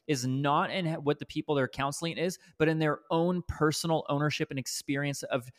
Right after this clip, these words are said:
transformation themselves. And I can tell when I meet with people that are counselors that I'm like, "You haven't done your own work. You're, you're doing textbook things. You're saying all the right things, but you're lacking juice.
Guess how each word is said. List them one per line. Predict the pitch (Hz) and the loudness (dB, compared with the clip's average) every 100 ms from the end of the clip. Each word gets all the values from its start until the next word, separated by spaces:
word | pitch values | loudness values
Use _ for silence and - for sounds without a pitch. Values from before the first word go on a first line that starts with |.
| _ - | _ -4
transformation | 143 139 - 135 131 127 135 123 | -2 -2 -2 0 0 0 0 -2
themselves. | 117 - 113 104 - - - _ _ - | -2 0 2 2 -2 -10 -16 _ _ -4
And | 151 151 - 143 | 0 0 0 2
I | 175 | 2
can | 190 180 | 0 -6
tell | - 160 202 | 0 2 4
when | 160 | 2
I | 143 | 2
meet | 135 151 208 | 0 0 0
with | 196 - | -4 -2
people | 139 - 135 127 | -4 2 2 4
that | 131 | 2
are | 131 | 0
counselors | - 175 196 147 131 | -2 -6 -4 -2 -2
that | 131 | -2
I'm | 131 | -2
like, | 135 - _ _ _ - | -2 -4 _ _ _ -4
"You | 127 | -2
haven't | 160 190 190 | 0 -2 -4
done | 175 160 143 | -4 -4 -2
your | 135 | 0
own | 131 123 | 0 0
work. | 110 135 - - - _ _ - | 0 -2 -2 -14 -20 _ _ -8
You're, | 127 147 127 113 - | 4 4 4 -2 -8
you're | 139 147 | 0 0
doing | 123 175 180 151 - | 2 2 2 -2 -2
textbook | 185 - - - 175 - | -2 -2 -10 0 0 0
things. | - 143 139 156 | -6 -2 -2 0
You're | 151 139 | 0 -2
saying | - 202 220 196 | -2 -2 0 2
all | 190 | 2
the | 160 | 2
right | 139 160 - | 2 0 0
things, | - 131 143 180 - - - - | -4 -2 -2 -4 -6 -16 -10 0
but | 143 | 4
you're | 143 | 6
lacking | 127 143 170 175 165 143 | 4 2 0 0 -2 -2
juice. | 117 135 120 - - | 0 2 2 0 -8